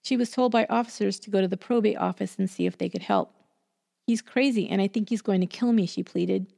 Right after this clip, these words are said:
"Can't you get him committed?" The woman at the probate office asked if he drank. "Yes," Francine said, "he's drunk every day." "We don't handle alcoholics," she said.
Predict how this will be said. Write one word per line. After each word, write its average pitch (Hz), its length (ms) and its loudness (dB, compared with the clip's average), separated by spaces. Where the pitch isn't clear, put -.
"Can't 226 260 -2
you 254 80 2
get 214 220 0
him 220 140 2
committed?" 202 480 0
The 214 100 2
woman 262 280 2
at 254 100 -2
the 196 80 -2
probate 240 380 0
office 180 380 -4
asked 185 280 2
if 185 80 -2
he - 140 -4
drank. 180 400 -2
"Yes," 240 320 2
Francine 170 480 -2
said, 175 400 -4
"he's 220 260 0
drunk 190 320 0
every 196 220 0
day." 214 400 -2
"We 262 80 2
don't 277 200 2
handle 247 300 2
alcoholics," 190 720 -2
she 165 120 -6
said. 165 340 -4